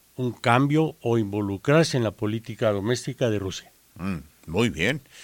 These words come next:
Speaker 2: Este, ¿cómo ve la situación de México y las declaraciones del presidente Obrador en
Speaker 1: Yo,
Speaker 2: relación
Speaker 1: sí.
Speaker 2: a otra,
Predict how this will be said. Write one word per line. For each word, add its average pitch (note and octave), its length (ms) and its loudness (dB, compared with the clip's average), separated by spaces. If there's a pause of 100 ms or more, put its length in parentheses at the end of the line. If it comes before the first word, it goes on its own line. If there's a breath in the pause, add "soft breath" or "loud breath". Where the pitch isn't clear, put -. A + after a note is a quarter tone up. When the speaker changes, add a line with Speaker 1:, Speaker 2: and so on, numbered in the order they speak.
(300 loud breath)
Speaker 2:
Este, F#2+ 760 2
¿cómo B2 260 4
ve B2 180 6
la A2 100 6
situación G2+ 600 -2
de F#2 120 0
México C#2+ 580 -4
y C#2 180 -8
las C#2+ 300 -6
declaraciones E2 760 -2
del D#2 180 -4
presidente F2 560 -4
Obrador E2+ 400 0
en F#2 100 0
Speaker 1:
Yo, E2 80 -2
Speaker 2:
relación D#2+ 380 0
Speaker 1:
sí. - 20 4
Speaker 2:
a E2+ 120 0
otra, F2+ 380 0